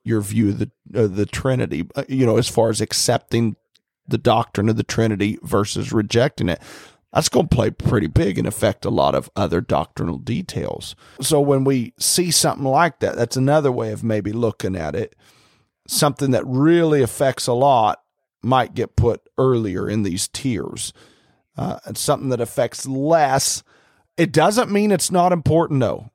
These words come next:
And I've reiterated that over and over because I don't want our, our listeners to say, "Okay, well, I guess these other doctrines just don't matter."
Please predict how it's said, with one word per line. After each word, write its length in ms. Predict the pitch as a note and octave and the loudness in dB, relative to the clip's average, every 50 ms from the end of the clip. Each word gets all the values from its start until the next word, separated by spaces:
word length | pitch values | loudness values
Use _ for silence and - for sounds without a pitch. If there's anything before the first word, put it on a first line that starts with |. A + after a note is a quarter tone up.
| _ _ - | _ _ -8
And 100 | - A2+ | -4 -4
I've 160 | A#2 A2+ B2 | -4 0 2
reiterated 580 | C#3 C#3+ D3 D#3 D3 C#3+ C#3 B2 A2+ A2 A2+ G2+ | 4 4 4 4 4 4 4 2 2 0 -2 -2
that 160 | F#2 - - | -4 -4 -2
over 320 | - C3 C3+ C#3 B2+ C3+ C#3 | 0 0 0 0 0 0 0
and 100 | C#3+ D3 | 2 2
over 420 | C#3+ C#3+ C#3 A2+ - - - - - _ _ _ _ _ _ _ | 4 2 2 2 -2 -6 -8 -10 -14 _ _ _ _ _ _ _
because 320 | - A#2 - - C#3+ A#2+ - - | -6 -4 0 0 0 0 0 -2
I 100 | A#2 B2+ | -2 -2
don't 480 | B2+ A#2 B2 - E3 E3+ E3+ F3 - | -2 -4 -4 0 4 4 4 4 2
want 300 | - D#3+ D3+ D3 C#3 C3 - _ _ _ _ _ _ _ _ _ _ _ _ _ _ - - - - - | 2 2 2 2 2 -2 -8 _ _ _ _ _ _ _ _ _ _ _ _ _ _ -12 -10 -10 -4 0
our, 180 | C#3 C#3+ - - | 2 2 2 4
our 160 | D3 C#3+ C#3+ | 4 2 4
listeners 500 | C#3+ C#3+ C#3+ C#3 - - - B2+ A#2 - | 4 4 2 2 2 0 -2 -2 -2 -2
to 160 | - - C3 | -4 -6 -6
say, 320 | B2 - - B2 G#2+ G#2+ - - _ | -4 -4 -2 -2 -2 -2 -4 -4 _
"Okay, 460 | - E3 E3+ - - - - G#2 A#2 | -2 -2 0 -2 -8 -6 -4 -2 -2
well, 220 | C#3 C3+ B2+ B2 A#2+ | 0 0 2 2 2
I 100 | B2 B2 | 0 0
guess 240 | A#2+ C#3+ C3+ - - | 0 -2 -4 -4 -4
these 240 | - C3+ C3+ B2+ | -6 -6 -4 0
other 220 | C#3+ C#3 C#3+ C3+ B2+ | 0 0 0 0 0
doctrines 460 | B2 B2+ A#2+ A#2 - - A#2+ A#2 A#2 | 0 0 -2 -2 -4 -8 -10 -8 -8
just 260 | - B2 A#2 - - | -6 -6 -6 -6 -4
don't 180 | - B2 A2 - | -6 -6 -6 -4
matter." 320 | B2+ A#2+ A2 A2+ - - | -4 -4 -4 -4 -6 -8